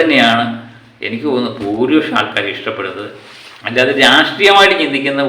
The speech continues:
ഒരു വിഭാഗം ആൾക്കാർ മാത്രമേ ഉള്ളൂ. അത് രാഷ്ട്രീയ പാർട്ടിയിൽ വിശ്വസിക്കും. ബാക്കി ഭൂരിപക്ഷവും അന്നത്തെ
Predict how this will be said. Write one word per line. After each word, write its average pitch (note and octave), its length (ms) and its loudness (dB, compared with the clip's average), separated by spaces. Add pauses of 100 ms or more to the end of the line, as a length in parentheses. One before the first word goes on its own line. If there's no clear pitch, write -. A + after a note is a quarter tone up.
ഒരു D3 160 2
വിഭാഗം C#3 320 4
ആൾക്കാർ F#2+ 280 -2 (100)
മാത്രമേ - 240 -14
ഉള്ളൂ. - 100 -20 (840)
അത് E3+ 100 -2 (120)
രാഷ്ട്രീയ E3 340 2 (120)
പാർട്ടിയിൽ C#3 460 2
വിശ്വസിക്കും. - 400 -12 (280)
ബാക്കി C#3 360 -2
ഭൂരിപക്ഷവും C#3 600 -2 (640)
അന്നത്തെ F3+ 300 0